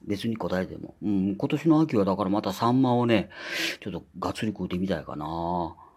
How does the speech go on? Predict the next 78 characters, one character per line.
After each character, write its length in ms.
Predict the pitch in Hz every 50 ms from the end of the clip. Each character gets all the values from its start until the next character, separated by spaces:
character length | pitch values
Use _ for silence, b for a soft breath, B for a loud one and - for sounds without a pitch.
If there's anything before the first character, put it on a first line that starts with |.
| b b b _ -
う 20 | -
ん、 320 | 87 80 78 78 - 73 - 101
あ、 80 | 101
ス 120 | 98 - -
ポ 240 | - 254 262 254 220
ー 60 | -
ツ 60 | 113
言 120 | 110 104
う 40 | 98
て 80 | 101 98
も 160 | 95 98 101
ね、 200 | 104 104 104 101
う 140 | 101 117 127 123
ち、 260 | - 113 110 107 104
あ 80 | 107
の、 140 | 117 113 110
本 180 | 117 151 165 156
当 120 | - 156 151
に 80 | 143
野 160 | 127 127 123
球 280 | 127 151 147 143 147 147
一 200 | 147 - 185 170
つ 100 | - 131
ま 140 | 110 104 98
と 80 | 110
も 100 | 107 107
に 140 | 104 107 107
し 80 | 107 -
て 100 | 131 120
な 100 | 117 101
か 80 | 101
っ 40 | 95
た 80 | 98 90
も 140 | 90 90 85
ん 20 |
で 100 | 90 92
ね。 220 | 104 98 87 - B B B B B B B B B B B B B
う 100 | - 101
ん、 580 | 92 90 90 90 87 87 92 87 82 80 87 101
も 120 | 120 117
う 20 | 98
ず 100 | 110 135 196
っ 40 | 190
と 80 | 151 127
や 120 | 120 131
ん 60 | 135
ち 80 | 123 135
ゃ 60 | 123
し 80 | - -
て 80 | 123
ま 140 | 110 104 98
し 40 | -
た 80 | 90
ん 80 | 90 92
で、 420 | 95 98 95 95 95 92 90 90 87
あ 100 | 92 101
の、 720 | 107 107 107 101 101 98 92 92 85 76 64 55 - - -
タ 120 | - 208
バ 120 | 208 220
コ 80 | 214 226
ば 80 | 185 117
っ 40 | -
か 60 | 110
吸 60 | - -
っ 20 |
て 80 | - 110
ま 100 | 98 104
し 80 | 107
た 100 | - -
ね。 220 | - - 76 - -
<laughs> 60 | _ _ _ _ _ _ B B B B B
あ 140 | - - -
か 200 | - - 104 131
ん 100 | 180 190
ち 180 | - - 127
ゅ 40 | 95
う 60 | 85
ね。 100 | 80 -